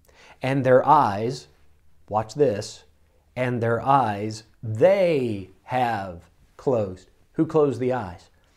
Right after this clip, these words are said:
It was the people. The, with this gross heart,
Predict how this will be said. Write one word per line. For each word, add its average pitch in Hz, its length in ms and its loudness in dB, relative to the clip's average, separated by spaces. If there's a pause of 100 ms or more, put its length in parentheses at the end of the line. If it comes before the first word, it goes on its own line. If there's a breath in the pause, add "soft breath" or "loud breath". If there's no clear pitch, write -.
(160)
It - 80 -10
was 151 140 -8
the 151 80 -6
people. - 440 -12 (880)
The, 120 120 -10 (140)
with 131 220 -2
this 143 200 2
gross 151 420 4
heart, - 420 -8